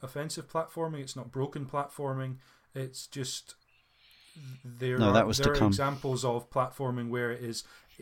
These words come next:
Speaker 1: and traversal generally in games, where it's actually a, a joy to do. There is a satisfaction
Speaker 2: That's
Speaker 1: from,
Speaker 2: it.
Speaker 1: from,
Speaker 2: Yeah.
Speaker 1: from moving around and a fluidity to it. And I think that's maybe the thing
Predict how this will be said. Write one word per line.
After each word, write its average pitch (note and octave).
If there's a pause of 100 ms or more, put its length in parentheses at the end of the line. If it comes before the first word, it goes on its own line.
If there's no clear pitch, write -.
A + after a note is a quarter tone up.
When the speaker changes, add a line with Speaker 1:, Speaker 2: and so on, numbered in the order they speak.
(300)
Speaker 1:
and C3
traversal B2+
generally B2+
in A2+
games, A2+ (280)
where C3
it's C3
actually C3
a, B2+ (1040)
a C3+
joy A2+ (120)
to B2
do. A2 (280)
There B2
is A#2+
a B2+
satisfaction B2+
Speaker 2:
That's A#2
Speaker 1:
from, G2+
Speaker 2:
it. -
Speaker 1:
from, A2+
Speaker 2:
Yeah. G2+
Speaker 1:
from B2
moving B2+
around A#2
and A#2
a A#2
fluidity B2
to A#2
it. A#2 (300)
And C3
I B2+
think D3+
that's C3
maybe B2+
the A#2
thing C3